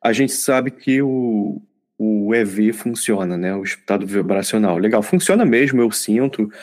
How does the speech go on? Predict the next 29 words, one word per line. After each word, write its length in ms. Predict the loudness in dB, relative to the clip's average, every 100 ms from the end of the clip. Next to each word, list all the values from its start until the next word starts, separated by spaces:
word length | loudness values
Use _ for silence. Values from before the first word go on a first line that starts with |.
| -18 -2
e 60 | -2
acontece, 580 | 0 0 0 0 0 0
a 60 |
gente 160 | 0 0
sabe 280 | 0 0 0
que 120 | -2
acontece 840 | 0 0 2 -2 -2 -4 -4 -4
espontaneamente, 960 | -6 -4 -2 0 0 0 2 0 0 -6 -14 -20 -20 -20 _ _ _ -2
ah, 560 | 0 2 0 -4 -8 -16 _
com 180 | -2 2
tantos 280 | 2 0
relatos 580 | 0 2 4 2 2 0
e 180 | 2 0
como 380 | 0 -2 2 2
alguns 380 | 2 0 0 2
de 80 |
nós 240 | 2 2 2
tivemos 340 | 0 2 2
essa 160 | 2 -2
experiência. 640 | -2 0 2 0 -2 -6 _ _ -20 -20 _ _ _ -2
Mas 160 | 0 4
no 140 | 2
final, 320 | 4 2 4
assim, 260 | 4 2 -2 -6 _ _ _ _ _ _ _ _ -10
como 180 | -10 -6
funciona 500 | -4 -2 0 0 0
mesmo? 420 | 0 -2 -6 -14 -16 -16 -20
<laughs> 320 | _ -20 -14
Sabe? 400 | -8 -4 -2 -4